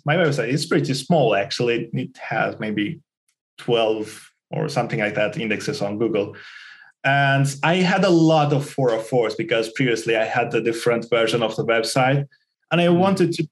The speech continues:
Speaker 1: test it on my website because I, I can't just go to a client and say, "Can you make this page for,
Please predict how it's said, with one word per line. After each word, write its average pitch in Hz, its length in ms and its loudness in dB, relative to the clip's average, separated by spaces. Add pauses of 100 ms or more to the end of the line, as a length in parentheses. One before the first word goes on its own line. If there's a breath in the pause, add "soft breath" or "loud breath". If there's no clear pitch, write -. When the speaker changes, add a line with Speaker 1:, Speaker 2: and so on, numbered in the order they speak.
Speaker 1:
test 147 280 2
it 123 140 0
on 117 100 -4
my 113 140 2
website 104 540 0
because 117 240 0
I, 113 140 0 (320)
I 135 120 0
can't 143 300 2
just - 520 -4
go 113 160 2
to 107 200 0
a - 20 -10
client 110 280 0
and 107 100 0
say, 107 380 -2 (260 loud breath)
"Can 226 120 0
you 175 100 4
make 147 260 2
this 131 180 -2
page 131 300 0
for, 139 480 0